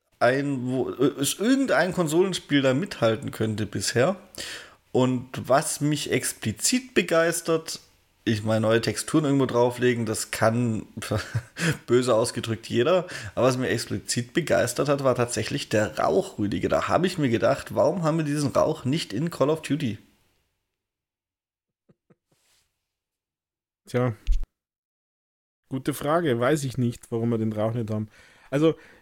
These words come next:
Speaker 2: äh, ich bin, ich bin ja am Ende dann gespannt, ob sie sich mit diesem Counter-Strike zwei wirklich einen Gefallen tun oder ob sie es nicht einfach ausgehalten hätten, dass es keinen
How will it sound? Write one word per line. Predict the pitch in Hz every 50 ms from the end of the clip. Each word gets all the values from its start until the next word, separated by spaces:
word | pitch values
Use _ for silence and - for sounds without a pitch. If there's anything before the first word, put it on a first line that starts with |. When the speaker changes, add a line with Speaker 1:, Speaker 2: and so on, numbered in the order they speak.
| _
Speaker 2:
äh, | - 147 139 147 147 156
ich | - 240 170 160
bin, | 151 185 180 180 180 185 175 175 - -
ich | 170 160 147
bin | - 180 180
ja | 180 165
am | 156 156
Ende | 151 160 190 196 190 185 180 180 175
dann | 170 160 147 156 175 190 - _ _ _ -
gespannt, | - - - - 127 135 151 175 170 170 - - - -
ob | 139 135 -
sie | 143
sich | 131 120 139 139
mit | 143 143 135 139
diesem | 135 120 135 139
Counter-Strike | 127 - 127 139 156 151 131 - - 139 123 -
zwei | - - 117 120 135 131
wirklich | 139 143 - - 135 - 131
einen | 127 123
Gefallen | 123 117 - - 113 110 120 127 135 135
tun | - - 113 110 107 107 -
oder | - - 113 120 120
ob | 120 123 -
sie | - 131
es | 117
nicht | 127 123 127
einfach | - 113 123 - - 123 - _ _
ausgehalten | - 113 117 127 - - - 127 123 120 - 120 113
hätten, | 120 113 - - 117 113 113 107
dass | 117 110 113 - - -
es | - - -
keinen | _ - 98 110 120 117 113 110 107 107 -